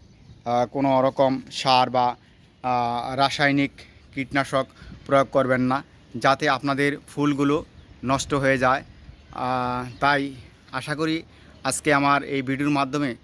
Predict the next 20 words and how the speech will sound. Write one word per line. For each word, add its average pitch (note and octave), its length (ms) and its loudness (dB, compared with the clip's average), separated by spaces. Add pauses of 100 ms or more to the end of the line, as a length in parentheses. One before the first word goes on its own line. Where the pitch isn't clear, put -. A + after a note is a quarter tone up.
(320)
আপনারা, C3+ 360 0
আহ, - 1040 -6
ড্রাগন C3+ 340 0
গাছে E3 440 -2 (180)
ফুল D3 220 2
আসার C#3+ 260 2
পর C#3+ 280 2 (440)
কীভাবে E3 380 2
পরিচর্যা D3+ 580 0
করবেন C#3+ 440 2 (260)
সে D3 180 0
বিষয়ে D#3+ 320 0
একটা D3 320 0
সুস্পষ্ট C#3+ 520 -8
ধারণা C3 320 2
পেয়েছেন। C#3 420 -4 (440)
আপনারাও D#3 460 2
এভাবে C#3 480 0 (140)
ড্রাগন C3+ 280 0
গাছের C3+ 320 0